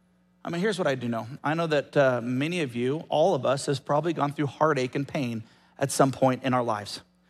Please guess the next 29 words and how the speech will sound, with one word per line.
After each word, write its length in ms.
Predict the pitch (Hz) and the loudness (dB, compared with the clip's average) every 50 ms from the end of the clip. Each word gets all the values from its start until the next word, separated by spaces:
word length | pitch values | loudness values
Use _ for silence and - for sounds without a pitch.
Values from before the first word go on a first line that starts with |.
| _ _ _ - | _ _ _ -4
It 120 | 131 135 | -4 0
could 120 | - 190 175 | 4 4 4
have 100 | 165 143 | 4 4
been 140 | 165 160 151 | 0 2 4
by 160 | 147 139 131 | 4 4 4
family 440 | 127 - - 143 139 143 156 160 160 | 2 0 0 0 2 2 0 0 -2
members 340 | 160 151 156 170 175 151 | -2 -2 -4 -4 -6 -2
that 60 | - 156 | -2 -2
we 140 | 151 147 | -2 -2
grew 260 | 127 120 139 151 156 139 | -4 -4 -2 0 2 2
up, 160 | 117 - - | 0 0 -2
people 300 | - 156 147 - 190 180 | -4 -4 -2 0 0 0
that 80 | 165 | 0
were 100 | 156 151 | 0 -2
supposed 420 | 135 - 151 123 - 147 147 143 - | -2 -2 -2 2 2 2 2 2 -2
to 80 | 143 | -2
love 320 | 131 120 120 127 139 143 160 | -2 0 2 2 2 4 2
us 300 | 175 175 165 - - - _ _ _ _ _ - - | 0 0 0 -8 -14 -18 _ _ _ _ _ -4 -2
and 180 | 139 139 127 | -2 -2 0
protect 520 | - 139 123 - - - 160 151 - - 135 | -2 -4 -4 -2 0 0 0 2 2 2 2
us 180 | 131 127 - | 2 2 0
and 80 | 135 131 | 0 0
look 140 | 127 113 127 | 0 0 2
out 220 | 123 135 131 131 | 2 2 2 2
for 180 | - - 120 117 | -2 -4 -2 -2
us, 180 | 113 110 - | -2 -4 -4
and 80 | 117 113 | -4 -4
they 100 | 110 110 | -4 -4
didn't. 280 | 110 113 110 113 - | -6 -6 -8 -8 -12